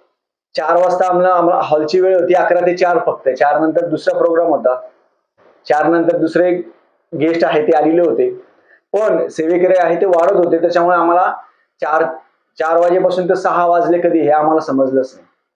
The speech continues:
म्हणजे अकरा ते सहा हा कार्यक्रम झाला. आणि अकरा ते चार वाजेपर्यंत असल्यामुळे खूप जण आहे, ते आपल्या वेळेनुसार येत होते. मला असं वाटलं की प्रत्येक जण येत, भरपूर जण एका टायमाला येतील, तसं नाही झालं.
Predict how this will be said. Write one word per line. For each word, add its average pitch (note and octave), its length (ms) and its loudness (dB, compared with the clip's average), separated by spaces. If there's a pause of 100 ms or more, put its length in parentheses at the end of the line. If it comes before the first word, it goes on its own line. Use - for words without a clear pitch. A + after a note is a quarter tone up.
(160)
म्हणजे D3 240 0
अकरा E3 300 0
ते F3 80 -2
सहा E3 300 -2
हा D#3 240 0
कार्यक्रम D#3 360 0
झाला. A#2 240 0 (880)
आणि C4 360 -2 (300)
अकरा G#3+ 380 -2
ते A#3+ 480 0 (100)
चार G#3+ 260 -2
वाजेपर्यंत A3 420 0
असल्यामुळे G#3+ 540 0
खूप A3 220 -2
जण G#3+ 140 2
आहे, G3 240 0
ते B3 60 2
आपल्या G3+ 340 0
वेळेनुसार A3+ 580 2
येत G3+ 200 0
होते. - 360 -6 (160)
मला F3 160 -2
असं G3 180 0
वाटलं G3+ 200 2
की G3+ 80 0
प्रत्येक G3+ 420 -2
जण G#3 160 0
येत, F#3 340 -2 (120)
भरपूर F3 300 -2
जण G3 140 0
एका F#3+ 140 0
टायमाला F#3 320 0
येतील, F3+ 280 -2
तसं F#3+ 140 0
नाही G3+ 120 2
झालं. D3 280 0